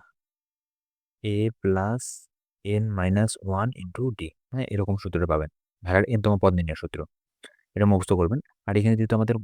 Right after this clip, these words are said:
প্রশ্ন ক বলা আছে, এই জন্য ক মা-, ক minus one বলা আছে, তো এই জন্য ক minus one ব্যবহার করছি। ওকে? তো দেখেন, তাহলে এ হচ্ছে এখানে প্রথম পদ, তাহলে নয়, ক minus one ঠিক থাকবে। ডি, ডি এর মান হচ্ছে ন-, ছয়, এই যে ছয়। তাহলে হচ্ছে যে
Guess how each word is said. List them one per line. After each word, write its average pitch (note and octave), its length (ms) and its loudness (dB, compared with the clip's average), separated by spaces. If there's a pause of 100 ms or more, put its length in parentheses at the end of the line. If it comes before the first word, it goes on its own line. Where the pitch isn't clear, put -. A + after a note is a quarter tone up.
প্রশ্ন - 240 -6
ক - 100 0 (120)
বলা G2+ 220 6
আছে, G2+ 180 2
এই G#2+ 80 2
জন্য G2+ 200 -2
ক A2+ 120 -2
মা-, F#2 240 2 (100)
ক - 80 -6
minus G2+ 300 0
one G#2 120 0
বলা G#2 140 2
আছে, G#2 140 -4
তো - 100 -2
এই G2 60 2
জন্য G2 160 -6
ক G2+ 100 -2
minus F#2 300 0
one F#2 140 -2
ব্যবহার D#2+ 220 -4
করছি। - 240 -18 (560)
ওকে? E2+ 180 -8 (380)
তো - 40 -4
দেখেন, A2 240 -2 (300)
তাহলে G#2 240 0 (960)
এ A2+ 80 0 (100)
হচ্ছে G#2 200 0
এখানে G#2+ 180 4
প্রথম G#2+ 280 0
পদ, G2+ 180 2 (260)
তাহলে G2 220 0 (120)
নয়, G2 280 2 (300)
ক - 60 -2 (100)
minus G2 340 4
one G2+ 180 -2 (200)
ঠিক F#2+ 180 -10
থাকবে। G2+ 260 -2 (360)
ডি, F#2+ 260 -8
ডি F#2+ 160 -4
এর G2 80 2 (320)
মান G2 200 0
হচ্ছে F#2+ 200 -6
ন-, F#2 280 -2
ছয়, G#2 280 0
এই G2+ 100 -4
যে F2+ 140 -10
ছয়। G2+ 220 0 (460)
তাহলে F#2 140 -4
হচ্ছে G2 160 -4
যে A#2 120 -4